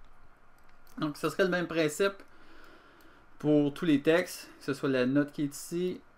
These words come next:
les différentes bornes, la légende à côté des composantes électroniques, tra-, transistors, résistances, et cetera. Une autre manière qu'on pourrait prendre pour sauver du temps, pour aller un petit peu plus vite,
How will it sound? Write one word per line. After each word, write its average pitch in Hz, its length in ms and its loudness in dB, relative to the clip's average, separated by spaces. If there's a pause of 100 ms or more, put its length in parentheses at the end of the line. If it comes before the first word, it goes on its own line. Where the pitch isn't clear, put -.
(560)
les 135 320 0
différentes 139 520 0
bornes, 170 380 2 (480)
la 139 440 -2
légende 143 400 4
à 135 80 4
côté 139 380 0
des 135 720 0 (120)
composantes 139 480 -2
électroniques, 139 680 -2
tra-, - 300 -12
transistors, 147 720 0
résistances, 135 640 -6
et - 60 -16
cetera. - 480 -2 (1300)
Une 190 120 2
autre 220 120 4
manière 202 400 4
qu'on 165 140 0
pourrait 156 360 2
prendre 175 260 0
pour 160 120 0
sauver 139 340 -2
du 135 140 -10
temps, 180 240 0
pour 147 140 0
aller 135 120 4
un 127 40 -2
petit - 160 -10
peu 143 80 -2
plus 165 180 -4
vite, 214 340 0